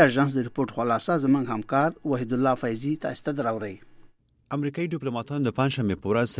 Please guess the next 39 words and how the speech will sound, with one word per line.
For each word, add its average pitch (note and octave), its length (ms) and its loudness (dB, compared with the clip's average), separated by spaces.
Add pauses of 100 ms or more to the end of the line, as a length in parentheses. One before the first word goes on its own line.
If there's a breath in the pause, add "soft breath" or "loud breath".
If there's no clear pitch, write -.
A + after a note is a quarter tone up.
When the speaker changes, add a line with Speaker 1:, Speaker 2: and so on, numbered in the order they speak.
(160)
Speaker 2:
له G2+ 320 4
طالبانو A2 360 2
سره G#2+ 100 -8
د G#2 120 -4
قطر A#2 220 -2 (100)
په A2+ 340 2
پلازمینه G#2+ 420 0 (100)
دوحه G2 260 2
کې A2+ 180 -2
د G2 180 2
سولې A2+ 240 -2
په F#2+ 120 -2
مذاکراتو F2+ 520 -2
کې A2 120 -6
د F2 120 -4
پام A#2+ 160 2
وړ G2+ 140 2 (100)
پرمختګ E2+ 520 -4
خبر E2 280 0
ورکړ D#2+ 280 0 (340 soft breath)
او G2 100 4
د F2+ 160 0
افغانستان G2+ 400 -2
حکومت G#2 400 -2
هم G#2 240 -4
هیله A2 200 -4
څرګنده F#2 360 -4
کړې C#3 220 0
چې - 60 -4 (120)
د G#2 120 0
دواړو G#2+ 280 2
خواو G2+ 240 -2
ترمنځ A2+ 340 0
به G2+ 40 4 (120)
زر C3+ 120 4 (360 soft breath)
د G#2+ 40 0 (120)
سولې D3+ 200 4 (100)
یوه G2+ 200 2
موافقه G#2 400 0